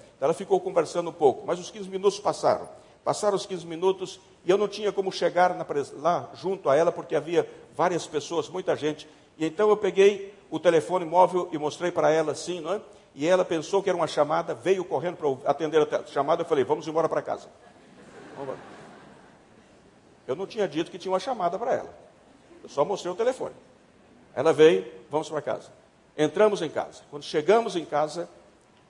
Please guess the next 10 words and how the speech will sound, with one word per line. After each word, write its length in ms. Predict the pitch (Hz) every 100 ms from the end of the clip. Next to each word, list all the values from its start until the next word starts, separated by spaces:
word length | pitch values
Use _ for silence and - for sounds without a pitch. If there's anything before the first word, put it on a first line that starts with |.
| -
aí 200 | 123 156
o 60 |
telefone 400 | 160 160 - 151
tocou. 380 | 139 147 120 101 - _ _ _ _ _ _
Era 580 | 127 147 156 160 151 - - -
um 120 | 139 139
amigo 720 | 120 139 160 156 156 156 156 - _ _ _ _ _ _ _ _ _ _ _ _ _ _ _ _ _
que 60 | 131
eu 80 |
tinha 540 | 120 147 151 151 151